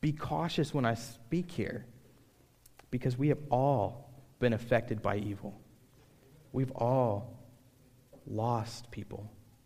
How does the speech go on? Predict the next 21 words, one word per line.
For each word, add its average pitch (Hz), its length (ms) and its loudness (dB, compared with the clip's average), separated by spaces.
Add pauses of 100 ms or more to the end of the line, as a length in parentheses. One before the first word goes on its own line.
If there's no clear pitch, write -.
(960)
We've 107 140 -8
lost 104 320 -2
friends 110 400 -2
and 101 120 -6
family. 107 500 -4 (880)
We've 104 140 -6
had 107 220 -4
broken 107 320 0
relationships. 104 880 -4 (3250)
When 117 140 -2
evil 143 260 0
strikes 107 500 -2
and 104 100 -2
we 95 60 -6
fall 107 300 2
to - 120 -6
our 101 100 0
knees 104 260 -2
and 101 120 -4
look 101 140 -2
up 101 260 -4